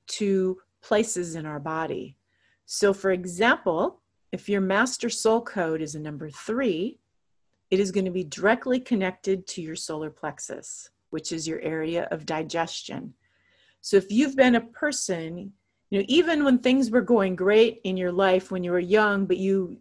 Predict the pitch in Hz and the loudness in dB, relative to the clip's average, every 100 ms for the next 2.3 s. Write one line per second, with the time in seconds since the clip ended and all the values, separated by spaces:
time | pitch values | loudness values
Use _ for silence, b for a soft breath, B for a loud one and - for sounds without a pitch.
0 | _ - 233 240 190 214 185 175 - - | _ -4 0 0 0 0 0 0 -6 -4
1 | 214 240 185 - - - - - 156 - | 0 0 0 -4 -8 -12 -4 0 0 -2
2 | 156 196 | -4 -4